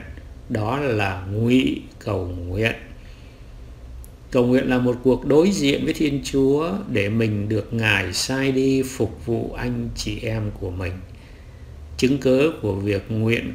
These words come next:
cầu đó là tình yêu thực sự đối với tha nhân. Và ngược lại,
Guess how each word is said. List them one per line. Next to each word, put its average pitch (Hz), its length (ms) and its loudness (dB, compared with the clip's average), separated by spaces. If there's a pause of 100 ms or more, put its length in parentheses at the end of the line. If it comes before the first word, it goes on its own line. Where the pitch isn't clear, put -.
(120)
cầu 95 500 0 (180)
đó 107 200 -4
là 131 140 -6
tình 98 540 -4
yêu 131 360 2
thực - 200 -2
sự 135 600 2
đối 113 180 -2
với 120 180 -4
tha 101 280 -8
nhân. 98 220 -4 (1300)
Và 120 140 2
ngược 120 240 2
lại, 123 260 4